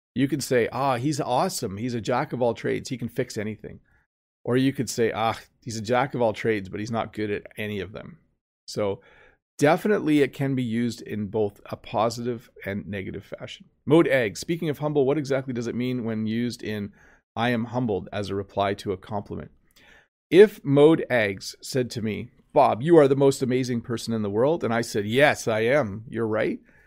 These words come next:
that is not humble. But if I say, "I'm humbled by that," it means that, um, I appreciate the compliment,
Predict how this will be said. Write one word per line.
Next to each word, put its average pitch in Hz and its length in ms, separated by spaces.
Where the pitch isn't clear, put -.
that 120 260
is 104 140
not 101 240
humble. 101 420
But 160 340
if 135 300
I 147 220
say, - 360
"I'm 123 200
humbled 139 600
by - 220
that," - 320
it - 160
means 160 380
that, 127 400
um, 107 440
I 127 100
appreciate 160 720
the 156 80
compliment, 127 800